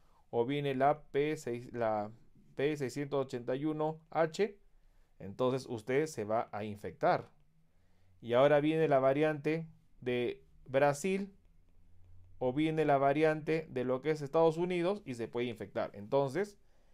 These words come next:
es muy importante entender que tenemos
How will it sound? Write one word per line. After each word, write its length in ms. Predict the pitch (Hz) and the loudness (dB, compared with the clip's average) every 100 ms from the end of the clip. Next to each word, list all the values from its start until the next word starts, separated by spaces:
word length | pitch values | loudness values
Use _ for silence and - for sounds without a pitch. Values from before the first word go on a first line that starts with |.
| _ | _
es 160 | 143 135 | -8 -4
muy 180 | 156 190 | -2 -2
importante 760 | 202 208 180 160 143 170 - | 0 0 2 2 2 -2 -4
entender 580 | 123 113 113 113 185 - - _ _ _ _ _ _ _ | -6 -4 -4 0 -2 -2 -20 _ _ _ _ _ _ _
que 140 | - 113 | -8 -4
tenemos 640 | 123 143 190 190 214 214 | -2 0 0 0 0 -2